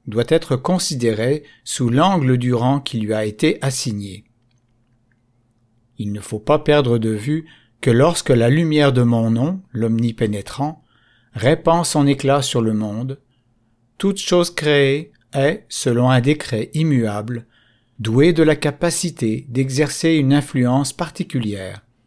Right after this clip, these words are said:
et mise en possession d'une vertu distincte. Considère les effets du poison.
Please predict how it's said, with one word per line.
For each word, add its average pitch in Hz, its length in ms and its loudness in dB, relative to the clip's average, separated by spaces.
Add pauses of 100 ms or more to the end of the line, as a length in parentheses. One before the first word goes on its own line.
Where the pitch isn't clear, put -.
(140)
et 120 140 2
mise 147 380 4
en 127 100 4
possession 123 680 -2
d'une 110 200 -2
vertu 113 400 -4
distincte. 107 720 -12 (2000)
Considère 147 540 2
les 123 240 2
effets 139 240 0
du 113 120 -2
poison. 101 420 -6